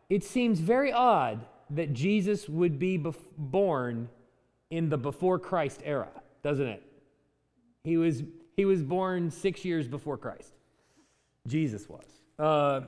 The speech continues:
well, John is gonna say he's always been. So, you know, there you go. Uh, he kinda trumps you on that one. Um, but <clears throat>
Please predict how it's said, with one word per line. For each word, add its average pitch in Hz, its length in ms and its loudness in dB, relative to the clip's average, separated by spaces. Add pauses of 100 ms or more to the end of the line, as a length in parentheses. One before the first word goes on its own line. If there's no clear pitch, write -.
(180)
well, 170 160 4
John 226 280 6
is 202 100 4
gonna 190 160 4
say 185 180 2
he's 180 100 2
always 170 240 2
been. 101 240 -6
So, 143 540 2
you 156 100 0
know, 139 140 0
there 135 120 0
you 139 100 0
go. 117 200 -2 (580)
Uh, 143 340 0 (160)
he 147 80 -8
kinda 131 320 -2 (420)
trumps 147 300 -4
you 139 60 -2
on 123 120 -4
that 117 140 -8
one. 95 120 -14 (180)
Um, 156 340 4 (540)
but - 720 4
<clears throat> 170 80 -6